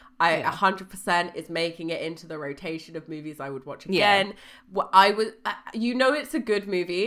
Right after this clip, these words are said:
Speaker 1: if, like, halfway through you're just screaming that they need to
Speaker 2: Yeah.
Speaker 1: get together.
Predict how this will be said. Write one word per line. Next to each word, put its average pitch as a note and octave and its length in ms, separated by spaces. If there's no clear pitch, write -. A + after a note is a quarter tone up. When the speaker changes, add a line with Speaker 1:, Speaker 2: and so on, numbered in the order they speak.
Speaker 1:
if, G3 160
like, F3+ 240
halfway F3+ 440
through F3 280
you're F#3+ 160
just - 340
screaming E3 680
that F3+ 160
they E3+ 100
need E3+ 140
to F#3 60
Speaker 2:
Yeah. D#3 180
Speaker 1:
get - 140
together. - 440